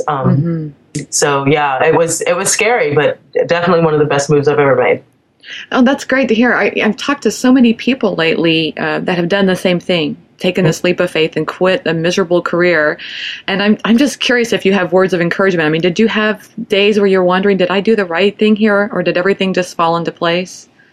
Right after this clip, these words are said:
Speaker 1: Uh, no, sure I did. I mean, yeah, I don't, I think if,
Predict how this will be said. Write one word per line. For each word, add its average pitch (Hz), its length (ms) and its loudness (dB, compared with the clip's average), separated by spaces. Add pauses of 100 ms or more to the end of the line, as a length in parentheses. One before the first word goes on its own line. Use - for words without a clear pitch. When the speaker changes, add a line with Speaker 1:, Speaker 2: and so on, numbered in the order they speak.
(560)
Speaker 1:
Uh, 269 380 0
no, 320 220 2
sure 381 300 2
I 220 100 -4
did. 151 260 2
I 180 80 2
mean, 226 320 2
yeah, 220 260 2
I 190 100 2
don't, 240 120 0
I 226 140 0
think 233 240 2
if, 226 180 0